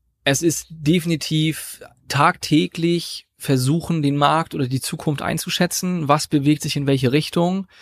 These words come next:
Ähm, wo müssen wir ganz doll aufpassen? Ja, Lieferkosten sind immens hoch.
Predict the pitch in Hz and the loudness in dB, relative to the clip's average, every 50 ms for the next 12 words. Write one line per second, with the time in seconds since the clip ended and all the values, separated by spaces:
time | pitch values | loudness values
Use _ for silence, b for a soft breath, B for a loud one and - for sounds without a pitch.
0 | B B B B B - - 131 127 127 127 127 131 131 123 131 147 151 151 147 | B B B B B 0 4 4 6 6 6 4 2 2 4 4 4 4 4 2
1 | 139 - 143 139 135 143 143 131 135 - - - - - - 165 160 - - 165 | 0 0 0 0 2 2 0 0 0 0 0 0 0 0 0 0 0 0 -4 -4
2 | 147 131 127 123 127 120 - - 131 135 156 151 - 165 - - - 156 - - | 0 2 2 4 4 2 0 -2 0 0 0 2 0 -2 0 2 0 0 0 0
3 | - 156 147 127 131 135 131 131 - - - 160 143 139 139 147 151 156 170 180 | 0 0 0 4 4 4 4 2 -2 -4 -2 0 0 2 2 2 2 0 0 0
4 | - - - 165 165 190 196 - - - | -2 0 2 4 4 4 2 0 -8 -18